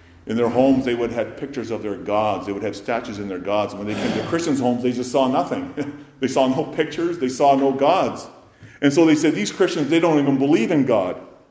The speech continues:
And so what would happen in their daily work, in their daily social interactions, these followers of Jesus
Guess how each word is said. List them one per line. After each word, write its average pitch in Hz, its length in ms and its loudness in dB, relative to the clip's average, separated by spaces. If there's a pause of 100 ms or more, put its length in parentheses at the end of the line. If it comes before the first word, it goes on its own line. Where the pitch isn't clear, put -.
(1120)
And 120 140 0
so 147 180 6
what 135 200 8
would 127 100 4
happen 131 400 0
in 113 80 -2
their 113 100 -2
daily 113 380 0
work, 110 400 -2 (760)
in 101 80 -8
their 104 120 -4
daily 110 420 2
social 117 400 0
interactions, 104 800 -4 (800)
these 110 180 0
followers 113 460 4
of 104 100 -2
Jesus 107 420 -6